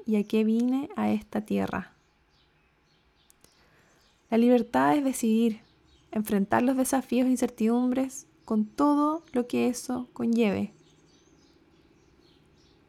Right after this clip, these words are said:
pero libre y fiel a los valores que creo forman las bases de una sociedad ética, moral, íntegra,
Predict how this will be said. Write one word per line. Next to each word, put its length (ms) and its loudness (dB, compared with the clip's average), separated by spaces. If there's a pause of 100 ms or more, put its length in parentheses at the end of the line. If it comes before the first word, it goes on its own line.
(1400)
pero 220 4
libre 420 2
y 80 -2
fiel 540 0 (880)
a 80 2
los 160 2
valores 360 0
que 160 -6
creo 380 2
forman 600 0
las 160 -4
bases 340 -2
de 60 -4
una 100 -2
sociedad 560 -4
ética, 640 -2
moral, 540 0 (580)
íntegra, 680 0